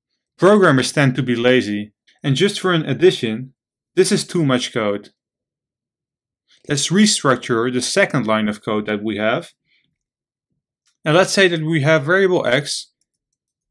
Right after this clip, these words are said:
and we want to add and set it equal to variable x plus five. Let's save it.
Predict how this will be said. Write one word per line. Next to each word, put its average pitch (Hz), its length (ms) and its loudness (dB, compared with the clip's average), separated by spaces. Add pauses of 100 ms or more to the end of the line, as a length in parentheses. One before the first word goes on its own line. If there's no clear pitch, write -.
(220)
and 147 140 0
we 147 80 2
want 151 260 2
to 139 180 -8
add 147 320 2
and 147 120 -6
set 147 220 -4
it 139 160 -6
equal 135 460 -4
to 123 420 -6 (480)
variable 131 440 2
x 131 320 0
plus 120 400 -4
five. 131 500 -4 (400)
Let's 110 180 -8
save 139 280 0
it. 180 240 -6